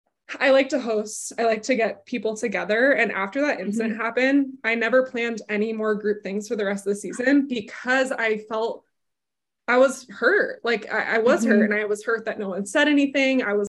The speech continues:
Speaker 2: Mm-hmm.
Speaker 1: and I wouldn't do that. Like, I don't care who
Speaker 2: Yeah.
Speaker 1: it is. Like,
Speaker 2: Mm-hmm.
Speaker 1: I'm not gonna exclude one couple. Like, I
Speaker 2: Mm-hmm.
Speaker 1: just wouldn't. And if I was at someone's house and they were inviting five of the six imports, I would say,
Speaker 2: Mm-hmm.
Speaker 1: "Hey guys, do you think we should invite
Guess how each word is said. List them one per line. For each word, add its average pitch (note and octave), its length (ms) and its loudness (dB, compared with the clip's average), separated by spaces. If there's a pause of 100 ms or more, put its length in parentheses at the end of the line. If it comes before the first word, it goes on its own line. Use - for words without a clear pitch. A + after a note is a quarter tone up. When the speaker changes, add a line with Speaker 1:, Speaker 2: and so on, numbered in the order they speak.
Speaker 2:
Mm-hmm. A3 320 -2
Speaker 1:
and B3 80 2
I B3 220 4
wouldn't C4+ 340 2 (220)
do E3 180 -8
that. G#2 220 -8
Like, - 160 -4
I A#3+ 80 2
don't C4+ 180 2
care B3 240 2
who A#3 200 -4
Speaker 2:
Yeah. G#3+ 200 6
Speaker 1:
it - 40 0
is. G3+ 80 -4
Like, G#3 240 -8 (580)
Speaker 2:
Mm-hmm. A#3+ 220 0
Speaker 1:
I'm D4+ 80 6
not D#4+ 180 2
gonna D#4+ 160 -2
exclude - 540 -4
one G#3 440 -4
couple. C#4 640 -6 (320)
Like, B3 140 2
I A#3 120 4
Speaker 2:
Mm-hmm. A#3 80 6
Speaker 1:
just G#3 220 2
wouldn't. C4 340 -2 (460)
And C4 120 6
if C4 140 2
I C#4 120 2
was E4+ 140 -2
at D4+ 160 -2
someone's C4 340 -4
house A3+ 720 -6
and A3 220 -2
they G3+ 160 2
were C4 160 4
inviting C#4+ 500 2
five C#4+ 260 0
of C4+ 140 -6
the C#4+ 60 -4
six C#4 260 -6
imports, C#4+ 560 0
I A#3 120 2
would C4 160 -2
say, B3 260 0
Speaker 2:
Mm-hmm. A3 200 0
Speaker 1:
"Hey D#4 120 4
guys, C#4+ 520 0
do A#3+ 80 -10
you G#3+ 80 -6
think C4 220 -2
we B3+ 120 -2
should B3+ 180 -2
invite A3 420 0